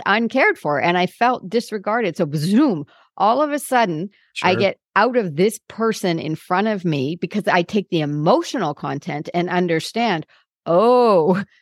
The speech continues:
Speaker 1: this is about way more than just this person in this minute doing this."
Speaker 2: Yeah.
Speaker 1: And you, you start to come back into understanding the origin of, eh, because now you're asking, in this familiar experience,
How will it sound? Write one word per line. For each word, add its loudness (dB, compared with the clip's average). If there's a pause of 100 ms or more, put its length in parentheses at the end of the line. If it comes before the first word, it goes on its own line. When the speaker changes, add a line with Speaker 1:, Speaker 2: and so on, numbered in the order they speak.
(220)
Speaker 1:
this 0
is 0
about 2
way 2
more 0
than 0
just -2
this 0
person -6
in -6
this -2
minute -2
doing 0
this." -2 (460)
Speaker 2:
Yeah. 2
Speaker 1:
And 2
you, -2 (160)
you -2
start 0
to -4
come -2
back 0
into -2
understanding -4
the -2 (120)
origin 0 (640)
of, 2 (720)
eh, -4 (100)
because -2
now 4
you're 2
asking, -2
in 2
this 0
familiar 2
experience, -8